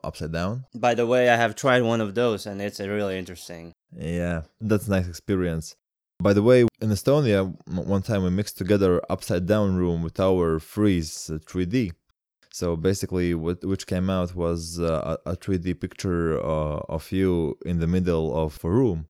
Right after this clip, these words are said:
Speaker 1: So it was, uh, really crazy. So, so we have basically nine ready to go products. And also we are making a custom product in technology field. For example, if, if, if the brand comes to us and they need, mm,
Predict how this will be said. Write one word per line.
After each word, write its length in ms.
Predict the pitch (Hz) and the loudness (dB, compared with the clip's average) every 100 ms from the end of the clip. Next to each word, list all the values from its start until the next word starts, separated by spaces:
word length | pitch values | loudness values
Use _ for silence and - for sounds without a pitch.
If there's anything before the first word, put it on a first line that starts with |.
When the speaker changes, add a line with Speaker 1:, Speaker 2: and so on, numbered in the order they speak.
| _ _ _ _ _ _ | _ _ _ _ _ _
Speaker 1:
So 300 | - 92 80 | -8 -2 -2
it 100 | 80 | -2
was, 300 | 85 78 80 | -4 -6 -4
uh, 300 | 82 78 80 | -4 -2 -2
really 280 | 82 95 78 | 0 0 -2
crazy. 420 | - 87 85 78 78 - | -2 -4 -2 -4 -10 -18
So, 420 | 90 - 76 73 65 | -14 -10 -6 -6 -8
so 180 | - 80 | -6 -4
we 120 | 82 | -4
have 320 | 82 78 76 - _ _ _ 82 | -2 -2 -4 -8 _ _ _ -6
basically 500 | 87 87 87 82 78 _ _ - | -6 -4 -4 -4 -8 _ _ -12
nine 400 | 85 90 92 90 - | -4 -2 0 -2 -2
ready 240 | 92 92 | 0 0
to 120 | - | -2
go 180 | 92 85 | -2 -2
products. 460 | - 87 110 127 - _ _ _ _ _ _ - | -2 -4 -4 -6 -14 _ _ _ _ _ _ -8
And 160 | 80 | -4
also 320 | 80 90 92 | -2 -2 -2
we 140 | 82 82 | 0 0
are 100 | 80 | 0
making 400 | 82 87 85 78 | -2 -4 -6 -6
a 100 | 76 - | -8 -8
custom 280 | 90 85 82 | -10 -6 -6
product 320 | 92 85 80 | -4 -4 -4
in 180 | 80 80 | -4 -6
technology 540 | 80 82 87 82 80 | -6 -6 -2 -2 -4
field. 300 | 78 80 76 | -6 -6 -6
For 140 | - 80 | -8 -8
example, 400 | 80 82 80 76 | -4 -4 -4 -6
if, 120 | 78 - | -6 -8
if, 100 | 73 - | -10 -8
if 120 | 85 | -4
the 100 | 82 | -2
brand 340 | 78 92 87 | 0 0 0
comes 300 | - 92 85 | -2 -4 -4
to 140 | - 80 | -2 -2
us 200 | 82 - | -2 -4
and 160 | 80 | -4
they 140 | 78 80 | -2 -2
need, 340 | 82 82 78 _ _ _ | -2 -4 -8 _ _ _
mm, 200 | - 58 | -16 -14